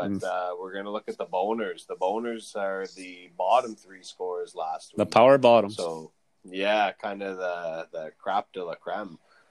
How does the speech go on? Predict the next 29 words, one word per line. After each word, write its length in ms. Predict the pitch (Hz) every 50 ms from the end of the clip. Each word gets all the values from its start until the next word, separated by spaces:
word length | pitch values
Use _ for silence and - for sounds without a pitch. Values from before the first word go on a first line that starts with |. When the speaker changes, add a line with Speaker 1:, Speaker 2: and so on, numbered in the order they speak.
| _ - - - - - - -
Speaker 1:
Uh, 400 | 92 95 95 95 95 92 92 92
the 140 | - 101 95
number 400 | 101 117 123 143 139 143 135 127
three 500 | - - 120 131 147 143 151 151 151 147
low 300 | 135 127 123 123 123 117
score, 640 | - - - 113 110 113 113 117 120 120 117 113 - _ _ _
uh, 460 | 95 101 98 98 98 98 98 95 - -
actually, 380 | 107 123 135 - - 131 113 107
this 240 | 107 135 135 -
was 180 | - 139 131 -
surprising 640 | - 110 - 104 92 95 117 139 139 123 113 104 101
because 400 | 101 95 - 110 101 98 95 92
he's 260 | 101 101 98 95 -
been 280 | _ 104 101 113 127 123
one 180 | 113 107 104
of 80 | 101 92
the 60 | 95
top 320 | - 113 107 104 - -
teams 420 | - 101 101 107 117 120 117 - 107
in 80 | 98
the 80 | 92 90
league 280 | 85 87 101 123 151 -
this 280 | - 104 95 - - -
year, 200 | 98 98 98 95
but 140 | - 92 92
the 180 | - 92 92 95
Orange 480 | 101 113 117 120 117 120 120 120 -
Beavers, 460 | - 101 104 123 131 127 113 98 92 - -
Perry, 480 | - 92 95 107 123 120 104 95 87